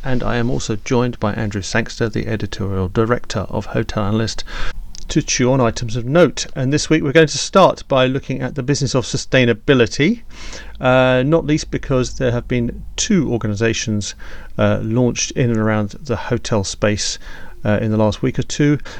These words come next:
Now, one of these is the Sustainable Hospitality Alliance. Uh, you could argue this is actually just an existing rebadged group, but, um, it has been revitalised by, uh, the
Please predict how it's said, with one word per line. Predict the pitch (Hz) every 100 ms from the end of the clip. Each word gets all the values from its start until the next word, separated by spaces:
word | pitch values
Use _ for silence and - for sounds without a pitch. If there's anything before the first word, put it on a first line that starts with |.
| -
Now, | 123
one | 170
of | 165
these | 151 131
is | - 143 131 127 117 -
the | 127 120 117 113 - - -
Sustainable | - - - 147 131 113
Hospitality | 113 - - - 147 - 120 117 - -
Alliance. | 107 104 110 147 240 240 - - - - - - - - -
Uh, | 120
you | 117 123 135
could | - 135
argue | 123 123 123
this | 131
is | 131
actually | 117 - 123
just | 131 - -
an | 131
existing | 117 - 120 - 117 117 104 - - - 120
rebadged | 127 156 120 139 123 - -
group, | 120 170 - - - - - -
but, | 135 - - -
um, | 135 131 131 143
it | 143
has | - 143
been | - 135
revitalised | 131 - 120 127 135 151 - 123 127 127 - - - - - -
by, | 127 123 123 120
uh, | 127 123 - - - -
the | 127 127 123